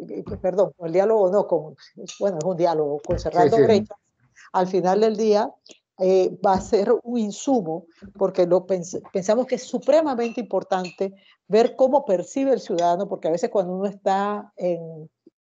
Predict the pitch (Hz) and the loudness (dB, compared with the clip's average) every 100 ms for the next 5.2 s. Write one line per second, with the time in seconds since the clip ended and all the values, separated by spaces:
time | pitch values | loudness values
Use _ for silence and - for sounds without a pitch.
0 | - 202 202 214 214 185 160 - 247 196 | -6 0 4 6 6 2 -2 2 2 2
1 | 190 - 185 202 202 196 196 220 185 180 | -2 0 2 2 0 -4 -2 -2 0 0
2 | - 175 185 254 - 180 - _ _ _ | 0 -2 0 -2 -2 -8 -8 _ _ _
3 | 190 185 175 170 202 175 165 190 - _ | 0 2 2 2 2 2 0 -2 -8 _
4 | _ - 196 196 208 - - 190 - 180 | _ 2 6 6 4 -8 -2 0 2 0
5 | 170 | 0